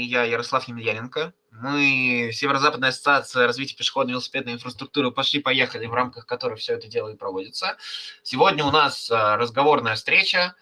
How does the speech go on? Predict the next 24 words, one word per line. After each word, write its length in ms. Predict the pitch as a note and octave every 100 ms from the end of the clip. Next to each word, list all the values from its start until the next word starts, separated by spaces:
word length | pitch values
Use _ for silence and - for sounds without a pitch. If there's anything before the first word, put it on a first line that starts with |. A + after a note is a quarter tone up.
| _ _ _ _
а, 580 | - A#2 A2+ A2+ A2 A2
на 120 | A2+
тему 420 | A#2+ D#3 D#3 C#3+ C#3
"Сколько 420 | - C#3+ D#3 D3+
ног 300 | C#3+ C#3+ D3+
у 60 | C3
пешеходов?". 680 | C#3 - - B2+ G#2+ G2+ - - _
А, 600 | A2+ A2 G#2+ G#2+ G#2 G#2 G2 F#2 E2+ _ _ _ -
значит, 420 | A#2 - A#2 -
мы 180 | A2+ C#3
хотим 440 | D#3+ C#3 C#3+ C3 G#2+ _ _ _ _ _ _ _
в 20 |
какой-то 300 | - A#2+ A2
веке 260 | A2+ G#2+ F#2+
поднять 580 | A2+ A#2 A#2+ A2+ - -
пешеходные 680 | C#3+ C#3+ - A2 G#2+ G2 F#2+
вопросы, 520 | F#2+ C3 - G3 - _ - - - -
обсудить, 680 | B2+ - D3 D3 C#3+ - -
э, 320 | B2+ B2+ B2 A2 - _ _ _ _ _ _ - - -
как 240 | D#3 D#3
можно 400 | C#3+ C#3+ B2 A2
перемещаться 540 | G#2+ B2 C3 D3+ D3 D#3+
по 100 | E3
городу, 440 | F3 E3+ F3